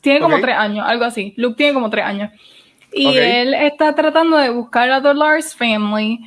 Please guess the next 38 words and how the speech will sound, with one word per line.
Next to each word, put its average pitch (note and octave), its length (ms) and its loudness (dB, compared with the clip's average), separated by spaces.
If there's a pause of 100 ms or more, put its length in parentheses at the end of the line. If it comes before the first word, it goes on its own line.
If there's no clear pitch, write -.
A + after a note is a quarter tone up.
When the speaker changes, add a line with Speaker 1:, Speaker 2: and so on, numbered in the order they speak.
(280)
Speaker 1:
porque B3 420 0
él A#3 80 0
está D4 320 0
como D#4 220 0
que D4+ 60 -2
buscando D4 440 0
qué B3 140 -2
diantres C4+ 500 -2
va A3 60 0
a - 20 0
hacer A#3 200 -6
con C4+ 160 -2
su C#4 100 -2
vida C#4 240 2
ahora, D4+ 320 0
porque A3+ 180 -8
está A3 200 -6
en G#3+ 80 -8
Tatooine, C#4+ 600 0
él A3+ 120 -2
sabe A3+ 260 0
que C4 100 -4
tiene B3+ 200 -2
que C4 100 0
seguir C4 260 -2
su B3 140 -6
training, C4 760 0 (540)
y, A3+ 800 0 (1080)
y A#3+ 440 0
que A3+ 520 0
también A3 360 0
tiene B3 220 0
que B3 120 2
ver B3+ 160 0
a C4 60 2
la B3 140 2
Luke. G#3 320 -6 (460)
Él, A#3+ 640 0